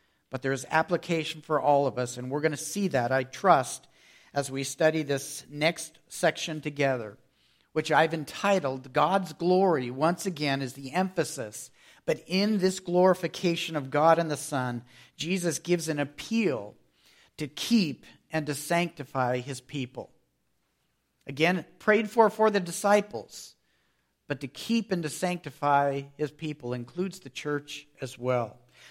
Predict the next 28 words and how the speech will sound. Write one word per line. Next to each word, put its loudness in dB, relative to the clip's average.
So -2
beginning 4
in 0
verse 4
eleven, 6
Jesus -2
begins -2
to -8
set -2
petitions -6
before 2
his 0
Father. 6
And -4
we 0
see -2
the 2
first 2
of 2
those -2
petitions -6
here 2
in -6
verse 0
eleven, 6
with 8
the 8
expectation 4